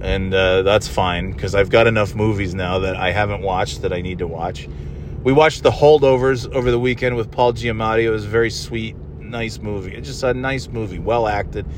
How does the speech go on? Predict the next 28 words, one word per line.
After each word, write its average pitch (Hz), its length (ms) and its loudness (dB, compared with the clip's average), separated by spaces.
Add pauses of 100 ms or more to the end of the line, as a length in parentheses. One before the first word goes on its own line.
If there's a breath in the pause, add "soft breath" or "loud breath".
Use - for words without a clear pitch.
(280 loud breath)
He's 165 240 4
always 135 320 6
good. 113 420 4 (640 loud breath)
And - 260 -4
Paul 170 300 6
Giamatti 135 580 4
loves 135 800 6
to 127 100 -12
play 120 300 4
that 113 240 0
character, 104 800 0 (580 loud breath)
a - 120 -6
highly 143 460 6
intelligent 127 600 4
guy 117 400 2
who 107 340 -6 (280 loud breath)
frequently 131 840 2 (280 loud breath)
puts 165 260 4
on 131 240 4
and 113 140 0
takes 127 300 2
off 113 240 2
his 101 120 -4
glasses. 110 680 0 (560 loud breath)
Like, 120 200 6
he 139 120 -2
was 123 140 2
basically, 131 920 4